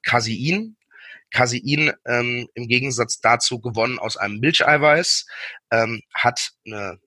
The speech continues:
ähnlichere Wirkung wie auch dann die, ähm, wie die Gelatine auch. Wie gesagt, auch ein Eiweiß, das dann damit arbeitet, hat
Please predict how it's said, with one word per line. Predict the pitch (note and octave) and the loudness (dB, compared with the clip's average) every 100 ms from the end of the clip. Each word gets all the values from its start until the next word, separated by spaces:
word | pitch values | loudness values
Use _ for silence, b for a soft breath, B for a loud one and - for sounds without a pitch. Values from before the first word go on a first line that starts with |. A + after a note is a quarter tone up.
| _ _ _ - | _ _ _ 0
ähnlichere | C3+ F3 E3+ D3+ C#3+ | 2 2 2 0 0
Wirkung | C3+ D3+ - D3 C#3+ C#3 B2+ - | 0 0 2 0 0 -2 -6 -8
wie | A#2+ A#2+ A#2+ A#2 - | -8 -2 0 0 -4
auch | - A2+ A2+ - | 0 2 0 -2
dann | - G#2+ G#2 G2 | 0 0 -2 -8
die, | G2+ G2 F#2 G2 B B B B _ | -6 -2 -2 -4 B B B B _
ähm, | G#2 G2+ F#2+ F#2 F2+ G2 _ - | -4 -4 -4 -10 -16 -20 _ -10
wie | A#2+ A2+ | -8 -4
die | A2 | 0
Gelatine | A2+ G#2+ G#2+ - B2 - | 2 4 2 0 0 2
auch. | C#3 D3+ | 0 2
Wie | A#2 | 2
gesagt, | A#2 B2 - | 2 0 0
auch | C3 C3+ | -2 0
ein | |
Eiweiß, | - B2 D3+ D#3 - | 2 4 4 4 2
das | - A2 | -2 -4
dann | - A#2 | -4 -2
damit | G#2+ C3+ E3 | 2 2 2
arbeitet, | C#3 D3+ D#3 D#3+ D#3+ - B B B B | 4 4 4 2 -2 -6 B B B B
hat | - C3 - | -2 -2 -2